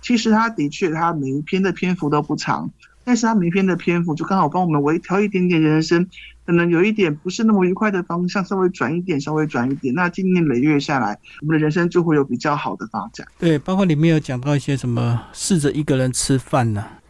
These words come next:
Speaker 1: 对，它有一些其实是有一点矛盾，但是我觉得那完全就是因，就是因，因时因，因地。比如说，他会告诉你说你可以一个人吃饭，他也告诉你说你要让整个屋子都有人。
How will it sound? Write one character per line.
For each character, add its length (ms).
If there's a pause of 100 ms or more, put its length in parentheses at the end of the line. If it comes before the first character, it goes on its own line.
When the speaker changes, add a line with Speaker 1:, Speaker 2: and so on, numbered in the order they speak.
Speaker 1:
对， 500
它 140
有 160
一 80
些 100
其 140
实 180
是 160
有 140
一 20
点 160
矛 220
盾， 200
但 140
是 120
我 160
觉 120
得 80
那 140
完 180
全 220
就 160
是 180
因， 280
就 100
是 120
因， 380
因 180
时 280
因， 300
因 200
地。 160
比 140
如 140
说， 200 (200)
他 80
会 80
告 160
诉 160
你 160
说 260
你 120
可 120
以 80
一 40
个 120
人 180
吃 160
饭， 140
他 120
也 60
告 160
诉 160
你 160
说 220
你 100
要 200
让 180
整 120
个 80
屋 100
子 100
都 140
有 180
人。 260